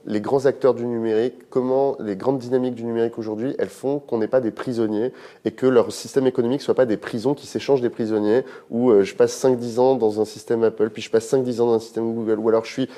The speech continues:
double prisonnier entre deux trucs, et ensuite eux refacturent ça à tous les autres. Moi, je veux que pour qu'on se protège de tout ça, ce soit nous qui maîtrisions nos données.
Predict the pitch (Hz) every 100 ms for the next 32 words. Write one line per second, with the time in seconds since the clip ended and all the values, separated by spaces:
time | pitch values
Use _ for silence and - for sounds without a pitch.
0 | - 104 131 139 127 135 123 123 120 123
1 | 120 117 139 156 - - 104 - - 147
2 | 143 117 113 - 113 - 113 - 113 113
3 | 165 - - - - 120 131 127 104 -
4 | 127 123 113 117 - 131 147 147 110 110
5 | - - 143 151 - - - 135 151 170
6 | 127 117 - 107 110 107 101 98